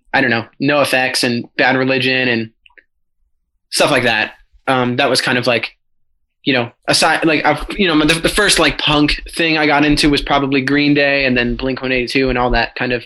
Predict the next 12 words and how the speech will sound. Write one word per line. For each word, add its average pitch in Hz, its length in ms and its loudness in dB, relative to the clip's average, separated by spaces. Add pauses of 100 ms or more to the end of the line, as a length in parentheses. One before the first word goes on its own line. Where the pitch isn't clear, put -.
(560)
early 139 180 0
two 123 140 -2
thousands 127 260 0
pop - 260 -2
punk 135 200 -2
stuff. 143 260 0
And 127 100 0
then 117 220 -2 (720)
whatever 180 220 2
those 165 180 2
bands, 143 300 0
like, - 320 0